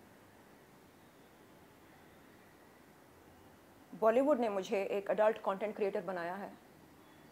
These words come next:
मैं तो यहाँ पर सिर्फ एक heroine बनने आई थी। Bollywood ने बताया कि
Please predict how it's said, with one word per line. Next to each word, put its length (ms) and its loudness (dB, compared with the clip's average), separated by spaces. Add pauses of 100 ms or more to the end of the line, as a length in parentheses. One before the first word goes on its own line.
(880)
मैं 100 4
तो 80 4
यहाँ 200 6
पर 160 6
सिर्फ 280 0
एक 100 2
heroine 300 4
बनने 200 0
आई 160 -2
थी। 260 -10 (520)
Bollywood 400 4
ने 100 2
बताया 380 0 (640)
कि 380 -4